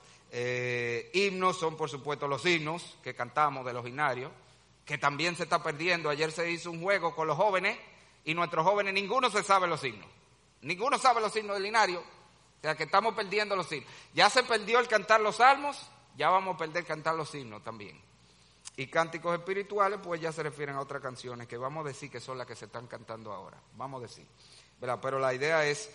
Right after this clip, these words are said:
si algo nos enseña esto, como le dije, no voy a entrar en detalle, que exactamente lo que Pablo está diciendo es que la,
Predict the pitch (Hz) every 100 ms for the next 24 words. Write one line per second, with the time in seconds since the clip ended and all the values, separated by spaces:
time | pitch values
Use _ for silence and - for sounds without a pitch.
0 | - - _ - - 185 202 233 247 226
1 | 208 190 208 208 190 151 - 156 151 160
2 | 160 151 160 180 175 175 170 160 160 156
3 | 151 151 170 160 160 160 156 156 156 147
4 | 151 143 143 151 151 151 156 156 147